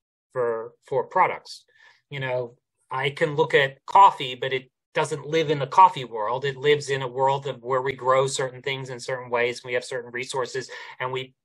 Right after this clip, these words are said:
manufacture and product and, and it's used ri-, and ritualistically in a certain way. Similarly, inside companies, it's the same thing. It's the ways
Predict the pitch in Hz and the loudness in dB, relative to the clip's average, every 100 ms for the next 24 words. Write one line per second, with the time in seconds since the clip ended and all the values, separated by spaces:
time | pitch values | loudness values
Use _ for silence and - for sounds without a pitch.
0 | - 135 135 143 139 - 127 123 127 127 | -4 -2 -2 0 -2 -2 -6 -2 2 2
1 | 127 - 127 131 131 131 - 139 147 143 | 0 -4 -6 -6 -8 -8 -12 -10 -10 -10
2 | - 120 139 - 147 - 156 - 143 139 | -14 -10 -8 -4 -6 -2 -2 -2 -2 -2
3 | 135 147 143 139 127 127 120 135 123 131 | -2 -6 -4 -4 -4 -4 -4 -6 -6 0
4 | 180 123 90 - - - _ _ - - | 2 2 -2 -10 -20 -20 _ _ 2 4
5 | 214 214 202 180 165 160 151 160 139 139 | 6 6 6 4 2 0 -2 0 -2 0
6 | 180 175 143 123 120 - - 131 - 143 | -4 -4 -8 -10 -10 -12 -10 -10 -4 -4
7 | 135 190 180 113 - - 135 127 147 160 | -2 0 0 -2 -4 -4 -2 2 2 2
8 | 165 143 | -2 -6